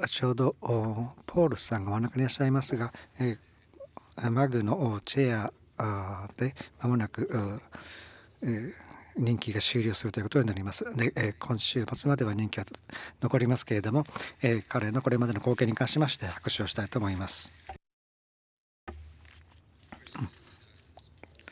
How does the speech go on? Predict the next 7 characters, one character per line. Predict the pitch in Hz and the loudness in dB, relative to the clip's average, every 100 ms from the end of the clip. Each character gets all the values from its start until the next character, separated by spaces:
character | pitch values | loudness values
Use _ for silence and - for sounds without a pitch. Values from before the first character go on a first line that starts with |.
| - - - - - - - | -16 -14 -12 -14 -16 -14 0
で、 | 151 160 117 | 4 6 4
ポ | - 147 | 4 4
ー | 131 113 120 131 110 110 | 4 4 4 4 2 0
ル | 107 | -2
さ | - 117 | -2 -2
ん | 110 | 0
は、 | 123 120 | 0 -2